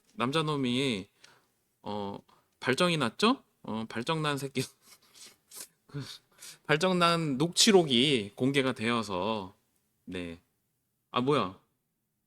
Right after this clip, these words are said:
돼지님, 이거 일 등 다 나왔다고요? 아이,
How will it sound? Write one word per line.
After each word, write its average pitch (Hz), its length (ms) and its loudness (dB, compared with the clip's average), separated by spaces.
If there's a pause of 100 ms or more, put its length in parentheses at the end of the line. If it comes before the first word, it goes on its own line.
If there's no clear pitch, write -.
(480)
돼지님, 185 400 0
이거 170 180 2
일 226 180 4
등 214 240 4
다 - 160 -2
나왔다고요? 170 640 4 (1800)
아이, 202 580 4